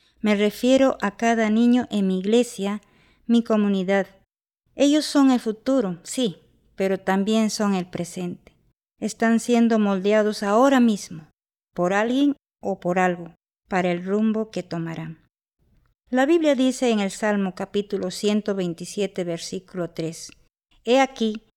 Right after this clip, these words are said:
herencia de Jehová son los hijos,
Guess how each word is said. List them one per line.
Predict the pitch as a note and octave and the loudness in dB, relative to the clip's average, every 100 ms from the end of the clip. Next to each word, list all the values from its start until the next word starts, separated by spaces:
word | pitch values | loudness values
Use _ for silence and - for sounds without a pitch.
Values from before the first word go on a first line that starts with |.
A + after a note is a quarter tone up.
| _ _ - | _ _ -2
herencia | G#3+ A#3 C#4+ C#4+ D#4 | 2 6 6 4 2
de | C#4 | 0
Jehová | C4 A#3+ A3 A#3 | 0 0 4 2
son | A#3 A#3 G#3+ | 2 0 2
los | F#3+ - | 0 -4
hijos, | F#3+ - F#3 - | -8 -8 -18 -18